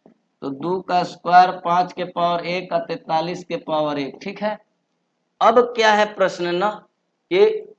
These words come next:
सम और विषम, तो सम पहले निकाल लेते हैं। सम में क्या बोले थे कि सम वाला को सीधे दो रख लेना है और विषम में एक जोड़ देना है, एक एक दो और एक एक दो, तो ये कितना हो जाएगा? आठ। और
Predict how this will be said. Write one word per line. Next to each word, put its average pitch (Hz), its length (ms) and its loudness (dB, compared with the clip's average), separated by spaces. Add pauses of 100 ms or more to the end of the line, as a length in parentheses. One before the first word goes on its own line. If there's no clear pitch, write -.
(140)
सम 214 340 2 (100)
और 185 200 4
विषम, 165 360 -4 (520)
तो 156 40 -10
सम 185 360 0 (120)
पहले 190 260 0
निकाल 196 400 -2
लेते 196 260 -4
हैं। 190 200 -4
सम 185 400 0
में 196 140 -2
क्या 196 180 0
बोले 196 300 -6
थे 202 160 -8
कि - 640 -14
सम 190 320 2
वाला 190 300 6
को 190 180 -6
सीधे 185 380 -2
दो 190 220 -2
रख 190 200 0
लेना 185 260 0
है 185 80 8
और 170 140 2
विषम 170 320 -2
में 180 140 0
एक 175 180 -2
जोड़ 160 160 -6
देना 143 220 -2
है, 151 100 -2
एक 175 200 -6
एक 151 240 -8
दो 180 160 0
और 156 300 0
एक 160 240 -4
एक 139 220 -8
दो, 131 140 -8 (600)
तो 147 40 -4
ये 160 140 -4
कितना 165 340 -6
हो 185 160 2
जाएगा? 185 280 4
आठ। 135 420 0 (540)
और 151 140 4